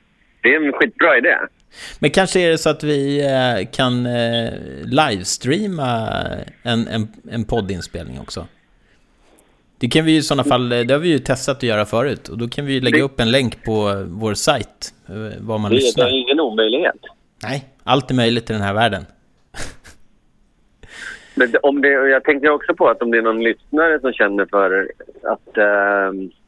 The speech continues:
Speaker 1: vi ska intervjua någon speciell spelare i något lag som är med i European Trophy nu i slutspelet, så hör gärna av er om ni vet någon som man bör titta extra på.
Speaker 2: Ja. Så att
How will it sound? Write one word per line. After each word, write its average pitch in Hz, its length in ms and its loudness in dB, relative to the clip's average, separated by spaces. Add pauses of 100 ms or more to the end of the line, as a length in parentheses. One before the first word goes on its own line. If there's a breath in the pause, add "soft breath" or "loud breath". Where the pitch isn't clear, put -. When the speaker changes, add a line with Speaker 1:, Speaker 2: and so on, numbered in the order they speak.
(120)
Speaker 1:
vi 120 120 -2
ska 127 180 2
intervjua 104 460 0
någon 104 140 0
speciell - 440 -2
spelare 113 460 2
i 139 40 0
något 143 200 0
lag 95 380 2
som 98 220 0
är 95 80 0
med 151 340 2
i 147 60 0
European 139 260 0
Trophy 95 300 0
nu 90 80 -2
i 85 40 -4
slutspelet, 107 560 0 (560 loud breath)
så 120 140 4
hör 120 160 4
gärna 110 320 4
av 165 280 4
er 98 100 4
om 101 100 -2
ni 104 60 4
vet 123 240 2
någon 95 200 0
som 98 180 -6
man 92 340 0 (180)
bör 104 220 4
titta - 260 0
extra 143 280 0
på. - 220 -2 (200)
Speaker 2:
Ja. 107 180 -2 (2000 loud breath)
Så - 140 4
att 160 200 4